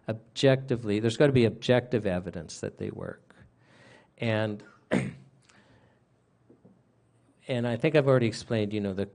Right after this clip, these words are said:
the cost benefit. You, you cannot, you just simply can't do that analysis unless you've proved safety, unless the risk profile is known, unless the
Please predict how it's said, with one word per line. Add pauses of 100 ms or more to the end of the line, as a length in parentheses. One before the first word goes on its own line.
(100)
the
cost
benefit.
You,
you
cannot,
you
just
simply
can't
do
that
analysis
unless
you've
proved
safety,
unless
the
risk
profile
is
known,
unless
the